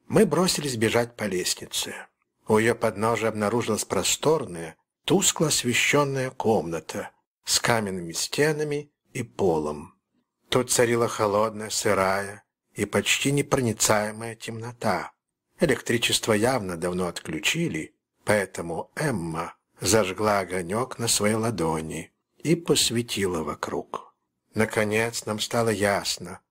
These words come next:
где мы находимся. Под нашими ногами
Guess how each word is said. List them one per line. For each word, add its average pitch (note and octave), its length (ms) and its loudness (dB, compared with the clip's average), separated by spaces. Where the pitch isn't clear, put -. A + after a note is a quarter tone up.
где G2+ 240 2
мы E2+ 100 -6
находимся. - 760 -4
Под A2 200 2
нашими B2+ 480 0
ногами A2 720 0